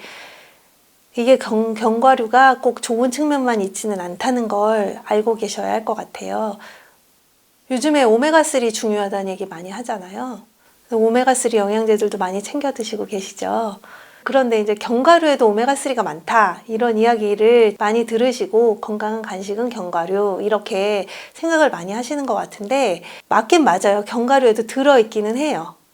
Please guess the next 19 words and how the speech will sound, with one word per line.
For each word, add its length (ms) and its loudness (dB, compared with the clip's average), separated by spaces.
그리고 320 2
오메가쓰리가 1040 2
우리 200 -2
피부 280 -6
건강이나 500 -2
눈 220 0
건강이나 720 -2
뇌 180 -2
건강이나 560 -4
정신 400 -4
건강 420 -4
모두 220 -4
다 160 2
좋은 480 0
꼭 200 -6
필요한 440 0
영양소는 640 -8
맞기는 440 -4
맞는데 760 -2